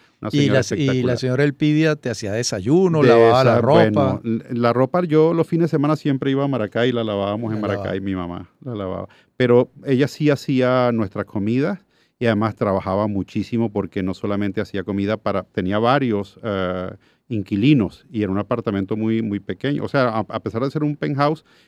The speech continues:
Speaker 1: era pequeño, pero tenía un solo baño, pero nos amañábamos allí,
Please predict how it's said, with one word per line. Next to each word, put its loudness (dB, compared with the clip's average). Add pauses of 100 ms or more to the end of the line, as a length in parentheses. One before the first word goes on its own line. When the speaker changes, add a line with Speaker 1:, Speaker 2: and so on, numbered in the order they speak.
Speaker 1:
era 0
pequeño, 2
pero 2
tenía 2
un 0
solo 0
baño, 2
pero -4
nos -4
amañábamos 0
allí, -4